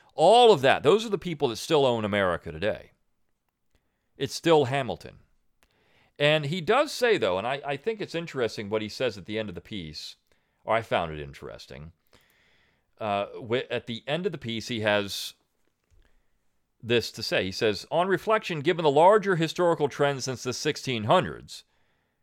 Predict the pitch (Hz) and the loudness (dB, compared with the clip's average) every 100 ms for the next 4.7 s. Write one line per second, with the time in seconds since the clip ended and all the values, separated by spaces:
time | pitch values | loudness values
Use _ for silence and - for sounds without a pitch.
0 | - 120 - - 175 196 190 170 135 165 | -10 -8 -6 2 4 4 2 -4 2 2
1 | 151 131 151 165 143 120 98 127 143 147 | 2 0 2 2 0 -6 -2 -2 0 -2
2 | 131 135 135 123 131 123 - 131 135 123 | -2 -2 -4 -4 -6 -6 -4 2 2 2
3 | 127 131 120 139 143 139 123 127 156 160 | 0 0 0 -2 0 -2 -2 2 0 0
4 | 139 143 123 190 208 156 | 2 0 4 4 6 2